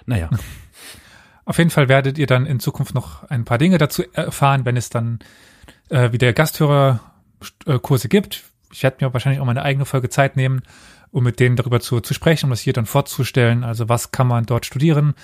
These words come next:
Speaker 2: Wie geht das? Was kann man da überhaupt machen? Und genau, aber jetzt sei erstmal an dieser Stelle erwähnt,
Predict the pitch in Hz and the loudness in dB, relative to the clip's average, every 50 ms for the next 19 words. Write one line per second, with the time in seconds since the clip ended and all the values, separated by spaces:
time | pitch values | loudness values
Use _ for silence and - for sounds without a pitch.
0 | - - - - _ _ - 127 123 156 175 - - 151 135 - 139 131 127 - | -16 -20 -20 -20 _ _ -8 -2 0 0 0 0 0 -4 -2 2 2 2 2 0
1 | - - 120 - - - 127 123 123 131 123 120 120 117 - 123 123 - - 113 | -2 -4 -4 -2 0 0 0 0 0 -2 -2 -2 -2 0 2 2 2 2 0 -2
2 | 110 104 - _ _ - 127 113 107 104 - - - - - 110 101 98 98 - | -2 -4 -6 _ _ -6 -4 -4 -4 -4 -8 -14 -14 -8 -4 -2 -2 -2 -4 -8
3 | _ _ - - 123 - 110 104 107 113 113 104 - - 120 123 117 - 147 156 | _ _ -14 -10 -6 -6 -6 -4 -4 -4 -6 -6 -4 -4 -4 -4 -4 -4 -4 -4
4 | 143 135 127 - 127 - - 123 127 - 143 120 127 120 117 117 | -4 -2 -2 -2 -2 -2 -2 -4 -4 -4 -4 -2 -2 -2 -2 -4